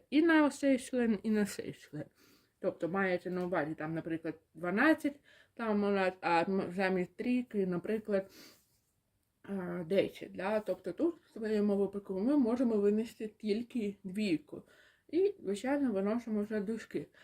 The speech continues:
Оцей приклад ми залишаємо незмінним. Цей приклад ми його не розкриваємо у дужки. Ну, ну, навіщо нам, е, потрібно так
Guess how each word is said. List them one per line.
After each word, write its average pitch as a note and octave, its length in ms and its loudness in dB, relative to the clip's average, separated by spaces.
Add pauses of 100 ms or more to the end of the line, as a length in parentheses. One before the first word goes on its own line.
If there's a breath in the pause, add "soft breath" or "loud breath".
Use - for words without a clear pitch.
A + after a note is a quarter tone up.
(280 soft breath)
Оцей E4+ 440 2
приклад B3+ 440 2
ми F#4 120 8
залишаємо C4 680 6
незмінним. G3+ 720 6
Цей D#4+ 260 8
приклад B3 440 4
ми C#4 300 6
його B3+ 340 8
не G#3 260 6
розкриваємо A3 800 2
у D#3+ 40 0
дужки. E3+ 380 -8
Ну, D#4+ 140 0
ну, F4 200 4
навіщо C#4+ 480 6
нам, A3 400 4
е, G3 300 8 (420 loud breath)
потрібно A3 440 4
так G3 140 -2